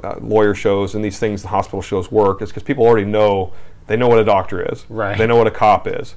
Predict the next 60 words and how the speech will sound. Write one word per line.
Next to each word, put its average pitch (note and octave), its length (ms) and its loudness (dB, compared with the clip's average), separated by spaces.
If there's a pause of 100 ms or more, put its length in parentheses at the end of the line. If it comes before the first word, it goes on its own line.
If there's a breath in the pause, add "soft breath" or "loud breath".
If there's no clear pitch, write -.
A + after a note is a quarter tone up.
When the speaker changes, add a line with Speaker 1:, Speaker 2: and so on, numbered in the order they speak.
Speaker 1:
You G#2+ 120 -2
know, G2 80 -4 (180 loud breath)
you A#2 100 2
have A#2+ 60 4
a A#2 60 4
cop. A2 420 2
Is F#2+ 80 -8
he F#2+ 120 -4
a F#2 40 -4
good A2+ 220 -4
cop - 420 4 (220)
or B2+ 120 4
a A#2+ 40 4
bad G2+ 260 2
cop? - 340 -6 (160)
Once A2 280 -2
you C3+ 40 0
know C#3+ 200 8
that, B2+ 280 6
or A#2 120 4
is G#2 80 -2
he A2 40 -6
a G#2+ 40 -6
cop - 260 0
that A2 80 -8
kinda A2 220 -6
pushes G2+ 380 -12
the F#2+ 120 -8
edge, D#2 320 -14
you F#2 60 -12
know? F2 260 -10 (300 loud breath)
Is - 120 -6
he G#2 60 -6
gonna G2+ 160 -2
plant A2+ 300 -4
evidence G2 360 -2
or F#2 60 -6
not? F2+ 320 -6
You G2 80 -4
know, G2 160 -2 (240 loud breath)
these, D3+ 280 6
these D3 300 2
shorthand C#3 540 4
things, A#2+ 300 0
you, - 280 -4
it, B2+ 220 -6
they B2+ 60 0
make B2 160 0
it A#2+ 80 -4
much A2 180 2
easier G#2+ 300 0
to G2 80 -4
kind G#2+ 160 -2
of F#2+ 80 -2
explain G#2 420 -2
the F2 80 -4
characters G2 460 -2
and F#2 80 -6
their F#2 120 -2
lives. G2 460 0